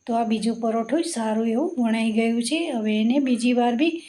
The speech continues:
અટામણનો લોટ લઈ અને આ રીતે હલકા હાથે ગોળ બનાવવાનું છે. તમને અહીંયા પસંદ હોય તો ટ્રાયેંગલ શેપમાં બી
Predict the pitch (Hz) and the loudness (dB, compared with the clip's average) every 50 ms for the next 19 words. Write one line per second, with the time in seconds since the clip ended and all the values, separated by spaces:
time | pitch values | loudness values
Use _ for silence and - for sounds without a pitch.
0 | - - - - - _ 277 269 262 262 240 233 226 226 226 220 226 226 214 214 | -18 -20 -20 -20 -12 _ -8 -4 -2 2 2 2 4 4 2 2 2 2 2 2
1 | 226 233 240 233 247 247 302 349 - - - 226 214 220 226 233 - - - _ | 2 2 2 2 2 0 0 0 -2 -4 -4 -2 0 0 0 0 -4 -6 -14 _
2 | _ _ _ _ _ _ _ _ _ _ _ - 320 302 262 247 247 247 240 202 | _ _ _ _ _ _ _ _ _ _ _ -4 -2 -2 -2 -2 -2 -2 -2 2
3 | 226 240 240 - 330 302 262 240 233 233 233 247 247 - 220 226 240 254 262 233 | 2 2 4 4 4 4 4 2 0 2 0 0 0 0 0 2 2 2 2 2
4 | 220 214 214 214 214 214 220 220 220 220 220 220 220 233 277 294 285 294 - - | 0 0 2 2 2 2 2 2 2 0 0 -2 -2 -2 -2 -2 -4 -4 -10 -18
5 | - - - _ _ _ _ - 262 262 254 247 247 240 240 240 240 233 240 240 | -20 -20 -20 _ _ _ _ -4 0 2 2 2 2 0 -2 -2 -4 -4 -4 -4
6 | 254 - 254 254 247 254 294 330 339 339 - 254 254 - 254 233 220 220 233 226 | -2 0 2 4 6 6 6 4 2 0 -2 -2 -2 0 0 0 2 2 2 2
7 | 240 247 - - 240 233 233 - 247 247 269 254 233 294 339 339 - | 0 0 0 0 -2 -2 0 0 0 2 2 2 2 0 0 -2 -4